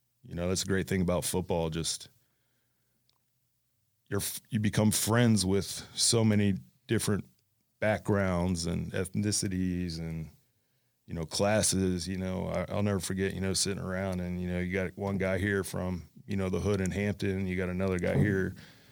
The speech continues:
you know, from Northern Virginia, you know, double pop collared shirts, and then you got a country boy over here from Southwest Virginia, you know, chewing tobacco and, you know, overalls, and, you know, we're all sitting around there hanging out,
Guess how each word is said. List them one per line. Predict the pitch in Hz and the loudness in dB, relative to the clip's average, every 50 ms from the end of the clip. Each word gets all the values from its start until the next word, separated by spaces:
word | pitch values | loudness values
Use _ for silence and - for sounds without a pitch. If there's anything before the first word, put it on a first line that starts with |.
| _ _ - | _ _ -10
you | 113 95 | -8 -4
know, | 92 95 92 | -4 -4 -4
from | - - 101 98 98 | -4 -4 -4 -4 -2
Northern | 98 101 104 95 98 98 95 | 0 0 0 0 0 -2 -2
Virginia, | 101 98 92 98 101 98 101 101 98 98 98 98 95 87 87 117 | -4 -4 -2 -2 -2 0 0 0 0 0 0 0 -2 -4 -6 -8
you | 151 107 90 | -8 -8 -4
know, | 92 92 90 90 90 90 - - _ _ _ _ _ _ _ _ _ _ _ - | -4 -2 -2 -2 -4 -6 -8 -12 _ _ _ _ _ _ _ _ _ _ _ -4
double | - 95 92 98 98 | -2 -2 0 0 0
pop | 90 - 104 107 104 - - - | 0 0 0 0 0 0 -4 -8
collared | - - 101 104 101 104 104 98 | -6 -2 0 0 2 0 0 -2
shirts, | - - - 107 107 107 101 - - - | -2 -4 -2 -2 -4 -4 -6 -8 -8 -8
and | 104 101 104 | -6 -8 -6
then | 104 101 95 92 - _ _ _ _ _ _ - | -6 -8 -8 -10 -12 _ _ _ _ _ _ -12
you | 113 107 | -6 -4
got | 104 101 | -2 -2
a | 95 | -2
country | - - 113 110 - - 107 | -2 -2 0 0 2 0 0
boy | 101 101 104 101 101 | 2 2 2 4 4
over | 104 101 101 101 | 4 4 4 2
here | 98 98 107 104 104 104 | 4 4 4 4 4 4
from | 98 - 104 101 101 98 95 87 85 - _ _ _ _ _ - | 2 2 2 2 2 2 0 -2 -6 -10 _ _ _ _ _ -4
Southwest | - - 113 101 101 90 95 107 104 95 - | 0 2 4 4 4 4 4 2 2 2 2
Virginia, | - 104 101 95 101 104 104 107 107 104 104 104 104 | 2 0 0 2 4 4 6 6 6 6 4 4 4
you | 101 101 101 98 | 2 2 2 2
know, | 98 98 101 104 92 | 2 0 0 -2 -2
chewing | - - - 117 107 98 | -2 -2 0 0 0 0
tobacco | 87 98 92 101 101 101 101 - - 101 98 95 95 95 | 0 -2 0 0 2 2 0 0 0 -2 0 0 0 0
and, | 95 95 92 87 95 - | 0 -2 -4 -6 -8 -8
you | - 104 95 | -8 -6 -4
know, | 95 95 95 95 | -2 0 0 2
overalls, | 95 104 107 98 104 104 104 101 101 101 104 110 104 90 90 | 2 2 2 2 2 2 2 2 2 2 2 0 0 -2 -4
and, | 90 90 90 - - _ _ _ _ _ _ | -6 -6 -8 -10 -14 _ _ _ _ _ _
you | - 101 | -12 -8
know, | 98 95 | -4 -2
we're | 92 92 95 | 0 2 2
all | 95 92 90 | 2 4 2
sitting | - 107 110 95 | 2 2 0 0
around | 98 98 98 101 104 104 | -2 -2 0 0 2 2
there | 104 98 92 | 2 0 0
hanging | 90 104 104 101 98 | 0 0 0 0 0
out, | 98 101 104 - - - | 0 0 0 -2 -4 -10